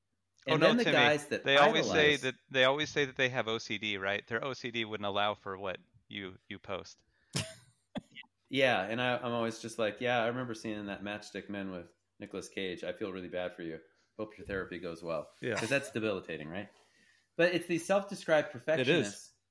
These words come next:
Speaker 2: but they're not perfectionists.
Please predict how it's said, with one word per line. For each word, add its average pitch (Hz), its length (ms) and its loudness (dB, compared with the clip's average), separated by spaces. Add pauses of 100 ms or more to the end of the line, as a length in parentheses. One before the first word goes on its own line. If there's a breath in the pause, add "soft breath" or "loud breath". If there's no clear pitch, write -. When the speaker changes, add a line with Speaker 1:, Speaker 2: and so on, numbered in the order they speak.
(1160)
Speaker 2:
but 147 160 -2
they're 151 140 2
not 190 240 2
perfectionists. - 760 -8